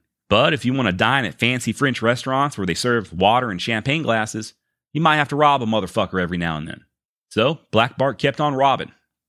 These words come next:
Speaking of Black Bart, why did he call himself that?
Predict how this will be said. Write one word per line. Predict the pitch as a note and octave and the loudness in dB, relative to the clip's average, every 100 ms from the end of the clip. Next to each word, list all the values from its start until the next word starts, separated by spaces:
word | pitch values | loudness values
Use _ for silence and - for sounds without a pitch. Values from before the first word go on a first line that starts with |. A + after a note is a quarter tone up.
| _ | _
Speaking | - - C#3+ F3 G3 | -12 -2 0 2 0
of | D#3+ | 2
Black | F3+ E3 - | 2 2 2
Bart, | C#3 G2 - | 2 2 0
why | G2 B2+ F3 F3+ | 2 4 4 0
did | D#3 C#3+ | 0 -2
he | B2+ | -2
call | D3 C3+ | 2 2
himself | G#2 - D#2 | 0 -2 -4
that? | - A#1 | -4 -8